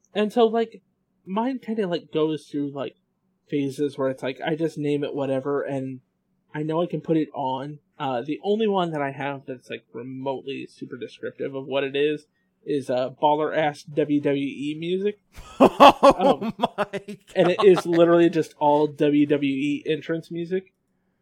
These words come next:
Speaker 2: No
Speaker 1: Uh,
Speaker 2: way.
Speaker 1: like,
Speaker 2: D-, oh,
Speaker 1: cir-,
Speaker 2: so, so
Speaker 1: circa
Speaker 2: let me ask you.
Speaker 1: two thousand sixteen, probably.
Speaker 2: Specifically because you just brought that up.
Speaker 1: Yeah.
Speaker 2: I need to know <laughs> if this is just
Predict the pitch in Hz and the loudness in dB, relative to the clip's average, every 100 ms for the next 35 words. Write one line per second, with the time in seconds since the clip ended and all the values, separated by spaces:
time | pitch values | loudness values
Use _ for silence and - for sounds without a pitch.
0 | _ _ 135 156 139 175 160 139 156 170 | _ _ -8 -4 -2 -2 -6 -10 -10 -6
1 | 170 135 104 143 - 170 196 - - 214 | -6 -8 -10 -6 0 0 -2 -6 -2 2
2 | 190 170 208 175 180 156 151 147 143 - | 2 0 0 2 4 4 2 -8 -12 -14
3 | 151 - 151 151 156 151 160 170 - _ | -16 -12 -12 -12 -2 -2 -2 -6 -8 _
4 | _ _ _ _ - - 160 - - 254 | _ _ _ _ -14 -8 -8 -8 -6 -6
5 | 233 190 185 151 160 143 127 135 127 - | -6 -6 -6 -6 -6 -6 -6 -10 -10 -10
6 | 110 101 98 87 67 - _ _ _ 165 | -12 -12 -12 -14 -14 -18 _ _ _ -2
7 | 156 208 247 208 185 165 160 - 151 - | 0 -2 -6 -6 -4 -2 -4 -4 -6 -2
8 | 175 180 - 220 147 127 165 - | -2 -2 -2 -4 -4 -6 -8 -8